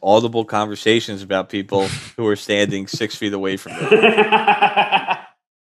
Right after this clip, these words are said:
Speaker 1: Like,
Speaker 2: You're talking about
Speaker 1: uh,
Speaker 2: the woman checking out Chandler.
Speaker 1: Right.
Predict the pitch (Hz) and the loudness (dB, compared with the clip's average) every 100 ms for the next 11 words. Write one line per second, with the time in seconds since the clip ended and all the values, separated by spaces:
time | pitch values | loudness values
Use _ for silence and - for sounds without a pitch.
0 | _ _ _ _ _ - 131 147 170 190 | _ _ _ _ _ 4 8 10 10 10
1 | 180 180 175 165 160 180 165 156 156 147 | 10 10 10 10 12 10 10 6 4 4
2 | 147 143 139 - 147 135 113 95 _ _ | 4 2 2 2 0 0 -4 -12 _ _
3 | _ _ - 185 139 | _ _ 4 8 6